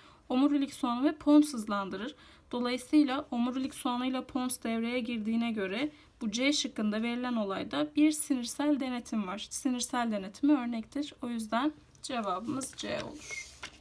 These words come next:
Normal bir insanda yoğun egzersiz sonucunda aşağıdakilerden hangisi gerçekleşmez? Yoğun egzersiz sonucunda çok fazla oksijenli solunum yaptığımız için çok fazla karbondioksit açığa çıkar.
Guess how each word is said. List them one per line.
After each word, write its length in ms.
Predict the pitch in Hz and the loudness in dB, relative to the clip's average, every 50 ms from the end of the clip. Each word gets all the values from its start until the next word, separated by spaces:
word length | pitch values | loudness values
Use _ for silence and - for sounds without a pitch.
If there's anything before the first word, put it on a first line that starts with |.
| - _ _ - - - - - - - - - - - - - - - - - - - - - - - - - - - - - | -20 _ _ -20 -20 -20 -20 -20 -20 -20 -20 -20 -20 -20 -20 -20 -20 -20 -20 -20 -20 -20 -20 -20 -20 -20 -20 -20 -20 -4 0 4
Normal 420 | 277 285 302 311 349 370 381 349 | 6 8 8 8 6 6 4 4
bir 100 | 330 302 | 6 6
insanda 480 | 294 277 262 - - 233 226 220 214 233 | 6 4 4 2 0 0 0 2 0 0
yoğun 260 | 247 254 277 302 311 | 2 4 6 8 8
egzersiz 460 | 311 302 294 285 285 294 302 294 - | 8 6 6 4 4 4 4 2 0
sonucunda 480 | - - 311 302 285 277 277 269 277 285 | 2 6 8 8 8 6 4 2 2 2
aşağıdakilerden 760 | 285 285 - 302 277 269 285 277 - 294 277 277 269 294 302 | 2 0 2 2 2 2 0 0 2 2 2 4 6 6 6
hangisi 500 | 294 294 302 302 285 269 - - - 214 | 8 8 8 8 6 6 2 -2 -4 -2
gerçekleşmez? 1160 | 214 208 196 196 - - 214 202 - - 190 196 - - - 220 226 247 302 302 - - - - | -2 -2 -2 -2 -2 -4 -4 -4 -4 -4 -4 -4 -4 -2 -2 0 0 0 0 0 -2 -4 -4 -2
Yoğun 300 | 285 262 285 294 311 311 | 0 2 4 6 6 8
egzersiz 500 | 311 302 285 262 285 294 302 302 294 - | 6 6 4 4 4 4 4 4 2 -2
sonucunda 480 | - - 302 285 285 294 294 294 302 302 | 0 4 4 6 6 8 8 8 8 6
çok 220 | - 311 302 302 | 4 0 0 2
fazla 280 | - 302 294 285 277 277 | 4 4 4 4 2 0
oksijenli 520 | 277 277 - - 262 269 277 277 277 285 | -2 0 -2 0 2 4 4 6 6 4
solunum 440 | 285 - 294 277 277 269 277 285 285 | 4 4 2 4 4 6 6 6 4
yaptığımız 640 | 277 254 254 254 - - 269 262 269 269 277 254 220 | 4 2 0 -4 -4 -4 -2 2 2 2 2 2 0
için 300 | - - - 277 302 294 - | 0 2 2 2 2 0 0
çok 260 | - - 294 294 - | 0 2 2 2 0
fazla 340 | - 247 233 233 254 302 302 | -2 -2 -2 2 2 2 2
karbondioksit 760 | - 269 247 240 220 226 247 247 240 254 254 240 - - - | 2 0 0 0 0 0 0 0 0 -2 -2 -4 -6 -6 -6
açığa 380 | 208 196 - - - 190 196 | -4 -4 -4 -4 -4 -6 -6
çıkar. 460 | 208 - - - 233 - 285 - - | -6 -8 -8 -8 -8 -6 -6 -8 -10